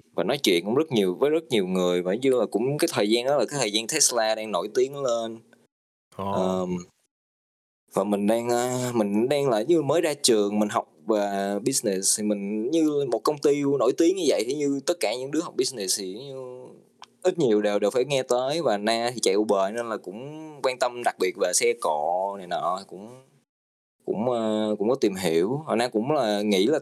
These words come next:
Speaker 1: Tesla là nó như là để giúp, ờ, ờ, chống lại biến đổi khí hậu, giúp con người, ờ, move away, ờ, gọi là sao ta? Ờ, không, không có xài, ờ, những cái nhiên liệu hóa thạch nữa.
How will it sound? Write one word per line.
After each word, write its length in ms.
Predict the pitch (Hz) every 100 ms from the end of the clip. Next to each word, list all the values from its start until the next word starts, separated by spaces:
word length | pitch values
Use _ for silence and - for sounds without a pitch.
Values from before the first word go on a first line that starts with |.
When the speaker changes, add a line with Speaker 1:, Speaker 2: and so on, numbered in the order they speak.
| 151
Speaker 1:
Tesla 360 | 147 131 120
là 100 | 117
nó 180 | 104 131
như 280 | 143 127 113
là 280 | 90 87 85
để 140 | 87 101
giúp, 200 | 143 160 _ -
ờ, 680 | 107 107 107 107 104 101 - _ _ _ _ _ _
ờ, 420 | - 98 98 95 95 110 _ _ _ _ _ _ _
chống 220 | - 156 165
lại 160 | 90
biến 140 | 127 151
đổi 140 | 101
khí 80 | 165
hậu, 400 | 147 78 87 101 143
giúp 80 | 151
con 180 | 131 120
người, 300 | 104 98 98
ờ, 320 | 95 92 92 87 -
move 400 | 98 120 127 117
away, 500 | 98 107 113 117 117 113
ờ, 360 | 95 98 95
gọi 140 | 90 92
là 60 | 95
sao 160 | 110
ta? 100 | 113 - - - _ _
Ờ, 120 | - 95
không, 460 | 131 127 127 120
không 200 | - 127
có 60 | 139
xài, 460 | - 92 90 90 90
ờ, 520 | 90 90 87 90 87 82 -
những 180 | 87 101
cái 120 | 135
nhiên 200 | 147 127
liệu 160 | 104 92
hóa 120 | 131
thạch 180 | - -
nữa. 200 | 90